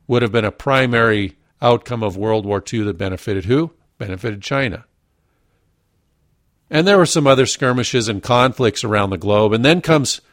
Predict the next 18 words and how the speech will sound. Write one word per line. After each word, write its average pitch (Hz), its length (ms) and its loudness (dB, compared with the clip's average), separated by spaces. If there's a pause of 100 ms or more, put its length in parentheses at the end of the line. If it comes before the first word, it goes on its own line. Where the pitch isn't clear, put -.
(140)
Korea 120 600 4 (1300)
on 113 200 -2
China's 104 400 -2
border. 90 260 -6
Benefited 139 540 2
China 117 440 0 (360)
to 123 100 -4
destabilize 101 600 -2
Korea 123 360 4
and 113 300 -4
Vietnam. 98 520 -4 (1080)
World 127 240 4
War 127 140 4
Two, 135 200 2
I 117 60 6
should 113 200 0
also 117 280 2
mention, 104 500 -4